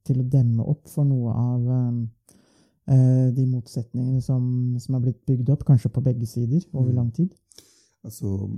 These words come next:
Speaker 2: jeg hørte et intervju med en fransk lærer for ikke lenge siden, eller, og en franskmann underviste historie, eh, og han sa at, "Men hva skal vi gjøre når ungene kommer til oss to og halv time i uken for å høre om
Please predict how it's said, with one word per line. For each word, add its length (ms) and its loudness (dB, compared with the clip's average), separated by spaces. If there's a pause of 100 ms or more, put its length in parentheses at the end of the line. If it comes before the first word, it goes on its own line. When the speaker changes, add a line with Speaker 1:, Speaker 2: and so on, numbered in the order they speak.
(120)
Speaker 2:
jeg 100 -4
hørte 260 -4
et 80 0
intervju 360 -6
med 140 -4
en 220 -4
fransk 360 -10
lærer 320 -10
for 200 -12
ikke 220 -10
lenge 180 -10
siden, 280 -12
eller, 220 -12 (160)
og 100 -10
en 60 -10
franskmann 520 -8
underviste 360 -6
historie, 420 -6 (380)
eh, 180 -6
og 140 -10
han 100 -10
sa 180 -12
at, 120 -14 (100)
"Men 440 -8
hva 280 -8
skal 200 -12
vi 60 -6 (100)
gjøre 240 -8 (840)
når 180 -8
ungene 360 -2
kommer 340 -8
til 160 -8
oss 320 -12 (800)
to 360 -10 (240)
og 100 -12
halv 240 -10
time 420 -8
i 120 -6 (100)
uken 340 -8
for 140 -14
å 100 -8
høre 240 -6
om 140 -6